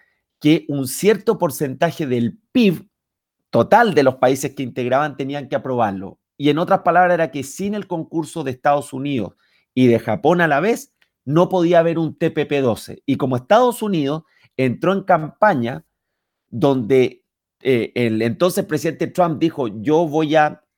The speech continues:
desahuciar el T P P", y luego incluso Hillary Clinton también dijo que lo iba a rechazar, nunca se dio la posibilidad del cumplimiento de la cláusula que tenía que estar Estados Unidos, eh, dentro de los que lo aprobaba.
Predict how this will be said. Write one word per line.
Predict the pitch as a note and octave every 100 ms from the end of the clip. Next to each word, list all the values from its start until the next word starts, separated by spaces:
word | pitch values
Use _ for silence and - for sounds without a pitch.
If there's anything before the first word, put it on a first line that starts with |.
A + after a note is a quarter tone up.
| _
desahuciar | A2+ B2+ - A#2 A2 - A#3
el | G#3+ -
T | D#3+
P | D3
P", | C#3+ D3+
y |
luego | B2 D3 F#3+
incluso | F3 - E3 F3+ E3 -
Hillary | D#3+ D3 A#2+
Clinton | F3+ A#3+ A3 E3 C#3+
también | C3 A#2 A#2 A#3+ A3
dijo | F#3+ F3+
que | D#3
lo | D3+
iba | D3+
a |
rechazar, | D3+ D3+ D3 F#3+ - _ _ _ _
nunca | - F#3 A#3 A#3 - - F3+ G#3
se | - F3
dio | D#3 E3 F#3
la | F3
posibilidad | F3 C3+ C#3+ C#3+
del | E3+
cumplimiento | D#3+ - C#3 D#3
de | E3
la | D3
cláusula | D3+ D3 D#3
que | C3 A#2+
tenía | B2 D3
que | C3+
estar | B2 C#3
Estados | C3+ - C3 C3
Unidos, | A#2+ A#2 C3+ D#3+ - _ _ _ -
eh, | C3 A2+
dentro | D3 D3+ D#3
de |
los | C#3+
que | -
lo | B2+
aprobaba. | A#2+ A#2 A#2+ G2 F2+